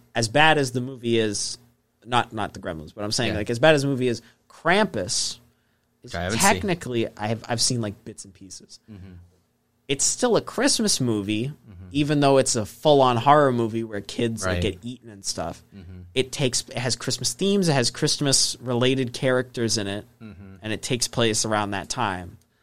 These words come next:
Speaker 2: No, I'm definitely with you. I think it's more a Christmas movie than a Halloween movie, even though, like, you go on Peacock right now, it's part of their Halloween collection.
Speaker 1: Yeah, they'll just, they'll put it in both, I'm
Speaker 2: Yeah.
Speaker 1: sure.
Speaker 2: It's like, it's the Nightmare Before Christmas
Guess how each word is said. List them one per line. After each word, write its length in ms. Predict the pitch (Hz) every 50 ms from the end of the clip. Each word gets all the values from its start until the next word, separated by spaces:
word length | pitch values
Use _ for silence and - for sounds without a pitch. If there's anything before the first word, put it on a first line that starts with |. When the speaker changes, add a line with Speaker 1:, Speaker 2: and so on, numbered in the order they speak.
| _ _ _ _ -
Speaker 2:
No, 100 | 110 98
I'm 160 | 92 101 101
definitely 360 | 95 - - - 110 101 95
with 80 | 85 92
you. 80 | 95
I 100 | 92 101
think 200 | 107 - 127 127
it's 140 | 120 - -
more 160 | 107 98 92
a 40 | 90
Christmas 380 | 87 - - 92 87 - 90 85 -
movie 140 | 104 95 92
than 120 | 101 95
a 40 | 90
Halloween 360 | 85 92 90 87 87 90 90
movie, 300 | 87 87 87 90 - - 117
even 140 | 110 113 120
though, 180 | 135 139 143 123
like, 200 | 101 95 90 87 - _ _ _ _
you 160 | - 92 90 90
go 200 | 90 92 90 87
on 160 | 85 87 87
Peacock 460 | 87 - 139 156 - 92 85 85 -
right 160 | 92 85 76
now, 260 | 82 82 82 85 87
it's 300 | 85 82 85 - - - - _
part 200 | - - 85 85
of 60 | 87 85
their 120 | 87 90
Halloween 460 | 90 87 85 90 92 92 98 95 90
collection. 480 | 90 - 80 78 82 - - - - 151 143
Speaker 1:
Yeah, 200 | 135 107 - - - - - - 123
they'll 180 | 139 139 143 127 -
just, 320 | - 151 151 147 - - _
they'll 120 | 165 170 156
put 220 | 160 - 185 175
it 100 | 165 151
in 120 | 139 123
both, 360 | 110 110 110 101 78 - - 87
I'm 140 | 87 90
Speaker 2:
Yeah. 100 | 90 110
Speaker 1:
sure. 340 | 107 98 95 80 76 73 - - _ _ _ _
Speaker 2:
It's 200 | - 190 190 -
like, 200 | 220 208 202 196 -
it's 160 | 185 170 -
the 100 | - 202 180
Nightmare 300 | 175 185 170 147 180 180
Before 300 | 160 160 151 - 147 123
Christmas 640 | - - - 120 - - - 92 87 87 - - -